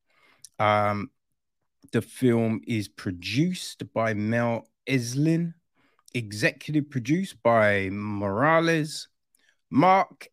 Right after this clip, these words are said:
and Jay Duplass, and it's co-produced by Ashley Edward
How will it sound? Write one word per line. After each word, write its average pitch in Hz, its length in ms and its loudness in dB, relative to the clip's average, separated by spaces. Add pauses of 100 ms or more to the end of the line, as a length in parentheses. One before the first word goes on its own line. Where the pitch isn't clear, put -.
(140)
and 127 400 -4
Jay 147 420 0
Duplass, 151 1000 -8 (580)
and 127 180 0
it's 117 140 -8
co-produced 143 1000 -2
by 98 200 -2 (180)
Ashley 117 840 -4 (880)
Edward 117 720 0